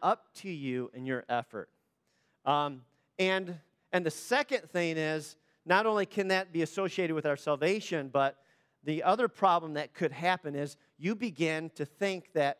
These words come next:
all of the changes that you want to make are up to you, like it's on you. And, and if you've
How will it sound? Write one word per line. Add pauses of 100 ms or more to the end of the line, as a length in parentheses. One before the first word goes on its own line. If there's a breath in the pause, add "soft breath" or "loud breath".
(120)
all
of
the
changes
that
you
want
to
make (520 soft breath)
are
up (120)
to
you, (800)
like
it's (160)
on
you. (800)
And, (160)
and
if
you've